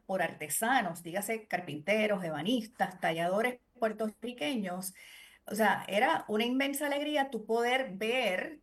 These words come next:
eh, tocar, apreciar la calidad del diseño,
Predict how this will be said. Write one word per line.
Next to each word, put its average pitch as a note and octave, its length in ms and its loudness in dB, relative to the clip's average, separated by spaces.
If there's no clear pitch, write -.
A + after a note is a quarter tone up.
eh, E3 200 -10
tocar, G3+ 580 0
apreciar E3+ 920 -4
la F#3+ 220 0
calidad F#3 340 -2
del F#3+ 140 -4
diseño, G#3 680 -4